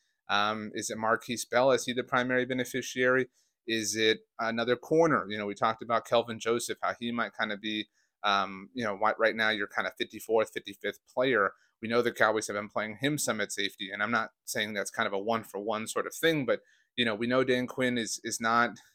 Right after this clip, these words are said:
you know, somebody who's looking at guys in one specific way, so this may help somebody like that out. Um, thankfully, the injury's not worse. Thankfully, the Cowboys didn't lose Donovan Wilson for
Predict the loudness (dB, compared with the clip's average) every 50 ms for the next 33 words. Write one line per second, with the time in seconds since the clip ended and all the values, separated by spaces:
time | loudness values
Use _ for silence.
0 | _ -6 -4 -4 -2 -2 -4 -4 -4 -4 -4 -2 -2 -2 -4 -6 -6 -6 -4 -4
1 | -4 -4 -4 -8 -8 -8 -10 -8 -4 -2 0 0 0 0 -2 -4 -8 -12 -10 -6
2 | -4 -4 -4 -4 -6 -10 -12 -12 -12 -12 -10 -8 -8 -4 0 2 2 2 2 0
3 | -4 -6 -6 -8 _ _ _ _ _ -6 -4 -4 -2 0 0 0 0 2 2 0
4 | 0 0 -2 -4 -4 -4 -2 -2 -2 0 0 0 0 -2 -2 -2 -2 0 2 2
5 | 2 2 0 -2 -4 -8 _ _ _ _ _ _ -4 0 2 2 2 2 0 -2
6 | -6 -10 -14 _ _ 0 0 0 2 2 2 4 4 4 4 2 2 0 -2 -2
7 | -2 -4 -4 -4 -4 -2 -2 0 0 2 4 4 4 2 0 -2 -4 -4 -6 -4
8 | 0 0 0 0 0 -2 -2 0 0 0 0 -2 -6 -6 -6 -8 -8 -8 -8 -6
9 | -6 -4 -4 -4 -4 -4 -4 -2 -2 -2 -2 -2 -2 -2 -2 -4 -8 -10 -8 -4
10 | -2 0 0 0 -2